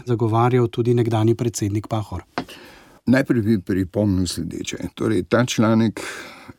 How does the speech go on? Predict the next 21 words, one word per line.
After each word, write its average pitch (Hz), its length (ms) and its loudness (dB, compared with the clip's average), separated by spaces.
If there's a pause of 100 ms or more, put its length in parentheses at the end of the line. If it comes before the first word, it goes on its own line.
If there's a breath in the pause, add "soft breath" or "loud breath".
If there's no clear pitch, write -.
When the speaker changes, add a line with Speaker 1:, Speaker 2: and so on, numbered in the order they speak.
(160)
Speaker 2:
je 104 340 0 (100)
objavljen 98 720 2 (580)
v - 480 -2 (280)
Demokraciji, 95 1200 2 (120)
in 98 140 0
sicer 98 400 0
dvaindvajsetega 95 920 0
avgusta 87 460 -2
letošnjega 80 680 -2
leta. 123 380 2 (800 loud breath)
Kogar 98 340 4
zanima, 107 500 2
naj 101 160 0
si - 160 -4
to 95 160 0
poišče, 101 520 0 (560)
prebere, 98 480 0
pa - 160 -6
bo 87 160 0
videl 95 300 0
pravzaprav, 92 640 0